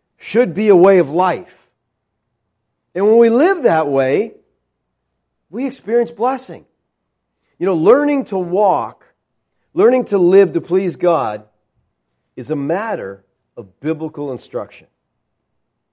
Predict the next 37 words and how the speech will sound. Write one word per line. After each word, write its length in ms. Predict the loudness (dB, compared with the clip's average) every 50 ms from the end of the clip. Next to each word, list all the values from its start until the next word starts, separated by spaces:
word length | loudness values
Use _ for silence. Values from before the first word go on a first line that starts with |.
| _ _ _
You 180 | -8 -4 0 0
want 160 | 2 2 2
to 60 | 2
learn 220 | 2 2 2 0
how 180 | -2 -2 -4 -4
to 80 | -4 -2
live 260 | -2 -2 -2 -2 -4
to 60 | -8
please 280 | -8 -4 -2 -2 -2 -2
God? 380 | -4 -4 -4 -4 -6 -10 -10
Guess 200 | -12 -12 -12 -12
what? 160 | -12 -16 -14
You've 240 | -16 -18 -20 -18 _
got 320 | -8 -6 -6 -6 -6 -10 -16
to 80 | -20
spend 300 | -20 _ -16 -16 -14 -14
time 340 | -14 -16 -14 -14 -14 -16 -16 _ _ _ -20
in 120 | -18 -16
the 80 | -16 -14
Word 220 | -14 -14 -14 -14
of 100 | -14 -10
God. 260 | -8 -8 -8 -8 -10 _ _ _ _ _ _ _ _ _ _ _ _ _ _ _ _ _ _ _ _ _ _ _
Because 340 | -12 -10 -6 -4 -4 -4 -4
living 460 | -2 -2 0 0 0 0 -2 -4 -4
to 60 | -6 -6
please 300 | -6 -6 -6 -6 -6 -2
God 220 | 0 2 2 2
is 80 | 0 0
not 240 | -2 -2 -2 -4
natural. 840 | -6 -6 -4 -4 -4 -6 -8 -8 -6 -2 0 0 0 0 -4 -10 _ _ _ _ _ _ _ _ _ _ _ _ _ _ -6
It's 180 | -6 -6 -6
not 320 | -4 -2 -2 -2 -2 -2 0
innate. 600 | 0 2 4 6 4 4 2 -2 -8 -20 _ _ _ _ _ _ _ _ _ _ _ _ _ _ _ _ _ _ _ _ _ _ _ _ _ _ _ _ -14
It 80 | -10
just 180 | -8 -8 -4 -2
doesn't 220 | 0 0 0 2
happen. 440 | 2 2 0 0 -2 -6 -10 -16 -18